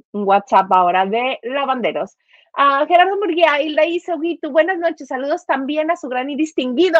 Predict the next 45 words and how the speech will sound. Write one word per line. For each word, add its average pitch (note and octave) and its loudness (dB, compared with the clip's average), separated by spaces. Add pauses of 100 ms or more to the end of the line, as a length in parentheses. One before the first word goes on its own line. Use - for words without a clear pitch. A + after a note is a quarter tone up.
(160)
auditorio. D4 0
¿Qué F#4 -10
tal? B3 -2
¿Vieron C4 -4
el B3+ -8
final G#3 -6
de C#4 -12
Si C4 -18
nos F#3+ -8
dejan? C4 -6 (540)
Sí, D#4+ 6 (120)
a E4+ 2
mí G4 0
sí A4 -4
me G4+ -2
gustó. G#3+ 4
Yo B3+ -4
la D#4+ 2
vi C4+ -6
desde C4+ -6
la G#3+ -2
vez G#3 -8
pasada G#3 -4
toda G#3+ 0
la, G3 -2
la E3+ -6
novela, F3+ -2 (320)
bueno, A#3 -2
casi - -6
toda A3 4
la G3+ 2
novela. D3+ -4 (1200)
Y A3+ 0
sí - -6
me C#4 6
gustó, C4+ 0 (100)
me C#4+ 0
gustó A#3 -4
mucho, C4 0
me A3+ -2
parece A3 2 (280)
una B3 2
muy B3+ 2
buena C4 2
versión, A3+ 2